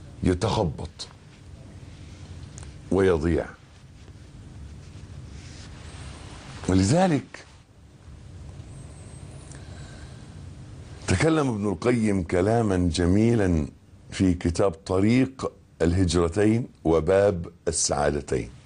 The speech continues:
في أن كل سائر إلى مقصد لا بد له من قوتين، قوة علمية وقوة عملية.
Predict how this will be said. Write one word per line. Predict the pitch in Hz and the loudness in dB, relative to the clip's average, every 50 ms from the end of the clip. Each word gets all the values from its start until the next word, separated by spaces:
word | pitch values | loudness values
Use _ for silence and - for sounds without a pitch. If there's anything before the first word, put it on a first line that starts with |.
| - - - - - - - - - - - - - - - - - - - - - - - - - - - - - - - - - - - - | -20 -20 -20 -20 -20 -20 -20 -20 -20 -20 -20 -18 -18 -18 -18 -18 -18 -18 -18 -18 -18 -18 -18 -18 -18 -18 -18 -18 -18 -18 -18 -18 -18 -16 -16 -12
في | - - - 101 107 110 - 135 | -6 0 2 4 4 4 2 2
أن | 143 156 151 135 110 104 98 92 85 78 - - - - - _ - - - - - - - - | 2 4 4 4 4 4 4 2 2 0 -4 -10 -20 -20 -20 _ -20 -20 -20 -20 -20 -18 -6 0
كل | - 175 208 208 156 131 117 107 104 | 2 4 4 4 4 4 4 4 2
سائر | - - 107 95 87 - - - 110 123 127 113 92 90 82 - - | 2 2 4 2 2 2 0 0 0 2 2 2 2 0 -2 -4 -2
إلى | 87 87 85 85 82 82 85 | 0 2 2 4 2 2 2
مقصد | 92 113 135 - - - 117 - - - 143 123 117 - - - - - - - - | 0 0 -2 -4 -4 -4 -2 -2 0 2 0 0 0 -4 -8 -10 -16 -18 -14 -6 0
لا | 87 95 95 95 | 4 4 4 4
بد | 95 117 135 120 92 80 95 | 4 4 0 2 2 2 2
له | 87 82 127 117 117 101 95 92 85 64 | 4 4 2 0 0 -2 0 0 0 0
من | 80 92 92 87 82 | 0 2 2 2 0
قوتين، | 82 - 95 110 113 104 90 82 76 - - 85 78 67 58 - - - - - - - - - - - - - - - - - - - - - - - - - | 0 0 2 2 2 2 2 0 -2 0 2 2 2 2 0 -6 -14 -20 -20 -20 -20 -20 -20 -20 -20 -20 -20 -20 -20 -20 -20 -20 -18 -16 -16 -16 -16 -16 -10 -2
قوة | - 143 165 165 143 123 120 113 - 113 | 2 2 2 4 2 0 0 0 0 -2
علمية | 104 92 82 80 90 92 92 92 98 110 120 117 110 127 135 151 143 - - - - - - - - - - - - - - | -2 0 0 2 2 2 4 4 4 4 2 2 4 2 2 2 0 -4 -14 -20 -20 -20 -20 -20 -20 -20 -20 -20 -14 -4 0
وقوة | 85 90 87 - - 127 147 147 123 107 104 104 - - 123 104 | 2 2 2 2 2 2 2 4 4 4 2 2 2 2 0 0
عملية. | 92 - - 95 104 98 95 90 90 90 90 85 78 - | 0 -2 -2 0 0 2 2 2 4 4 2 2 2 0